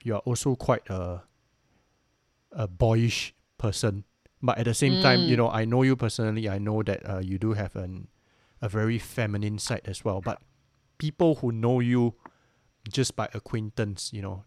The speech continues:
Speaker 1: uh, and, and especially
Speaker 2: Mm.
Speaker 1: you are a cinematographer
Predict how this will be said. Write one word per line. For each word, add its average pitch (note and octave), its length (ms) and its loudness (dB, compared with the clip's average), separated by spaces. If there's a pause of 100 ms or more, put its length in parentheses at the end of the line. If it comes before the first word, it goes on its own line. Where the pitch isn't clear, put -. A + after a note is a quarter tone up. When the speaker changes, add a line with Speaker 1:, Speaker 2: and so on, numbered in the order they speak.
(160)
Speaker 1:
uh, G#2 220 -10
and, G#2 240 -10
and G#2 100 -10
especially E3 460 -4
Speaker 2:
Mm. G#2+ 40 -6
Speaker 1:
you G#2+ 80 -4
are G2+ 60 -4
a G2 60 -6
cinematographer G2+ 880 -4